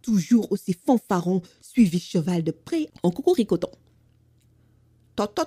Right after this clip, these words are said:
to. » « Qui est là ? » demanda Crapaud. « C'est Coq Bataille qui demande un peu d'eau. » « Allez, Coq Bataille, allez, la source est tarie »,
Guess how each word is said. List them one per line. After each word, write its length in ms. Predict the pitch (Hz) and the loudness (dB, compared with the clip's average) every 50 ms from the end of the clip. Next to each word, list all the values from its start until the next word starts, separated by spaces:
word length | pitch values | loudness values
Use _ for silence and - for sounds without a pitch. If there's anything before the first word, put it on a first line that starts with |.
| - - | -2 -2
to. » « 80 | 320 269 - _ _ _ _ _ _ _ _ _ _ _ _ _ _ _ _ _ _ _ _ _ _ _ _ _ _ _ | -2 -2 -4 _ _ _ _ _ _ _ _ _ _ _ _ _ _ _ _ _ _ _ _ _ _ _ _ _ _ _
Qui 260 | _ _ - 214 220 | _ _ -6 -2 0
est 140 | 240 233 233 | 0 2 4
là ? » 300 | 220 214 214 202 190 - _ _ _ _ _ _ _ _ _ - | 4 4 4 4 2 0 _ _ _ _ _ _ _ _ _ -8
demanda 500 | 196 170 180 175 165 165 165 165 170 170 | -2 0 0 0 0 -2 -2 -4 -6 -8
Crapaud. « 440 | 170 - - 156 - _ - - - - _ _ _ _ _ _ _ _ _ _ _ | -12 -14 -14 -14 -14 _ -14 -16 -16 -18 _ _ _ _ _ _ _ _ _ _ _
C'est 120 | - 311 | -14 -14
Coq 200 | - - - 480 | -4 2 2 4
Bataille 300 | 480 480 480 480 466 480 - | 4 4 2 2 2 4 4
qui 80 | 427 | 2
demande 240 | 320 403 370 403 359 | 2 2 2 0 0
un 40 | 349 | 0
peu 120 | 370 381 | 0 0
d'eau. » « 320 | 262 294 302 311 330 370 381 - - _ _ _ _ _ _ _ _ _ _ _ _ _ _ _ _ _ _ _ _ _ _ _ _ - | 2 2 2 2 0 -2 -4 -8 -20 _ _ _ _ _ _ _ _ _ _ _ _ _ _ _ _ _ _ _ _ _ _ _ _ 2
Allez, 240 | 359 403 392 381 370 _ _ - | 2 2 2 -2 -8 _ _ -4
Coq 200 | 277 269 - 240 | -4 -2 -2 -2
Bataille, 360 | 175 151 - - 180 143 - _ _ - | -4 -4 -6 -6 -10 -12 -12 _ _ 0
allez, 200 | - 320 349 320 - - - _ _ _ _ _ _ - | 0 0 0 0 -6 -10 -20 _ _ _ _ _ _ -8
la 100 | - 294 | -8 -8
source 200 | - - - - - | -6 -6 -8 -6 -8
est 120 | 269 262 | -10 -6
tarie », 320 | - 254 247 233 214 208 | -4 -2 -2 -2 -2 -4